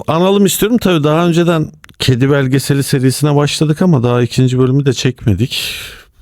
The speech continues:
Uzun bir, e, yedi bölüm falan olacaktı. İlk bölümü yapmıştık. Güzel de, e, geri dönüşler aldık.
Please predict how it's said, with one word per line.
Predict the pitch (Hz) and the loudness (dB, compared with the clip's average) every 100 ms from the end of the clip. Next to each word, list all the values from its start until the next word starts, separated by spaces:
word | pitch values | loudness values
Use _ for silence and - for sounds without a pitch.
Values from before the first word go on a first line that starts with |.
| - - | -20 -14
Uzun | - 92 107 107 | -4 0 2 2
bir, | 95 - _ | 0 -8 _
e, | - 78 64 76 - | -2 -2 -2 -4 -2
yedi | 87 92 98 98 | -2 -2 -2 0
bölüm | 90 101 | 0 0
falan | 107 92 95 | 0 0 0
olacaktı. | 117 90 - - - - - _ _ _ - - _ _ _ - | 0 -2 -6 -10 -6 -6 -6 _ _ _ -20 -20 _ _ _ -6
İlk | 143 - | -4 -2
bölümü | 82 95 120 - _ _ _ _ _ _ - | -2 0 -2 -6 _ _ _ _ _ _ -6
yapmıştık. | - - - - - - - - - - | -4 -4 -8 -6 -6 -8 -14 -16 -20 -8
Güzel | 117 107 85 | -2 0 0
de, | 95 - - _ - | -2 -2 -10 _ -6
e, | - - 92 - | -2 -2 -2 -2
geri | 101 98 95 | -2 -2 0
dönüşler | 92 90 - | -2 -2 -2
aldık. | 87 85 98 139 | -2 0 -2 -4